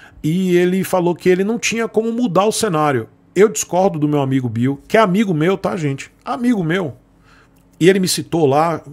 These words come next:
fico muito orgulhoso dele lembrar de mim. Mas eu digo pra vocês, diferente do meu amigo Bill, que eu entendi a mensagem dele, tá? Ele quis dizer que é difícil a gente mudar o pensamento. Foi isso que ele quis dizer.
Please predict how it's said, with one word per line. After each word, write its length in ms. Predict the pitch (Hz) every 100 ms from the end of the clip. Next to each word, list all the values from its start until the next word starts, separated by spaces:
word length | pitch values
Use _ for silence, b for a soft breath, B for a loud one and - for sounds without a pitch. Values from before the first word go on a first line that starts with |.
| 139 -
fico 240 | - 147 151
muito 180 | 156
orgulhoso 640 | 147 135 117 139 156 131 - -
dele 280 | 127 131 120
lembrar 320 | 120 117 117
de 100 | 107
mim. 260 | 123 151 156 B B B B B
Mas 280 | 185 208 139
eu 140 | 202
digo 200 | 175 196
pra 120 | 170 196
vocês, 420 | 190 - 147 131
diferente 560 | 196 - 180 151 143
do 80 | 139
meu 140 | 139 135
amigo 260 | 127 120
Bill, 280 | 107 139 151
que 100 | 165
eu 60 | 165
entendi 560 | 165 165 151 117 147
a 20 |
mensagem 500 | 131 107 - 110 104
dele, 280 | 104 110 113
tá? 260 | 110 117 123
Ele 180 | 131 135
quis 180 | - 135
dizer 340 | 123 107 127
que 120 | 131 151
é 60 |
difícil 560 | 143 - 165 - - - _ b b b b -
a 80 |
gente 260 | 110 123 127
mudar 300 | 123 107 110
o 60 | 110
pensamento. 640 | 117 107 117 117 107 -
Foi 140 | - 127
isso 100 | 127
que 80 |
ele 80 | 127
quis 220 | 123 127
dizer. 400 | 117 123 110 110